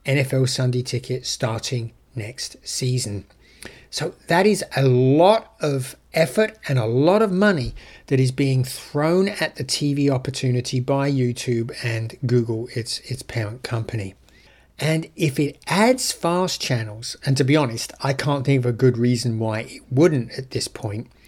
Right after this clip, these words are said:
I think it would instantly become one of the biggest providers in the business. And there's one other important thing about this. I mentioned at the beginning that it had this hole and plugging it with the fast linear channels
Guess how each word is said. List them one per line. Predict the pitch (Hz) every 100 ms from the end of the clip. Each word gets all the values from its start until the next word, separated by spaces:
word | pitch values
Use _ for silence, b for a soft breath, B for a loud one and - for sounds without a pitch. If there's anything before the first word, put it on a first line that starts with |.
| b b b _ -
I | 147
think | 180 -
it | 160
would | 139 127 -
instantly | - 147 160 - 165 -
become | 156 143 - 120 120 131
one | 139 151
of | 170 147 131
the | 151 170 165
biggest | 147 147 143 -
providers | 135 127 120 117 110 104 - 135
in | 120 117 120
the | 127
business. | 117 107 101 98 - B B B B B B B B
And | 156 180 185 - _
there's | 135 143 151
one | 208 302
other | 277 175
important | 160 - 147 139 131
thing | - 160
about | 151 120 113 -
this. | 110 - - - B B -
I | 139
mentioned | 151 226 233 226 180
at | 175
the | 135
beginning | 127 127 175 139 120
that | 123
it | 127
had | - 151 139 127
this | 127 -
hole | - 143 131 120 120 - 139
and | 131 127 120 -
plugging | - 151 160 156 135
it | 131 - 131
with | 120
the | -
fast | - 131 117 -
linear | 127 120
channels | - 143 139 113 107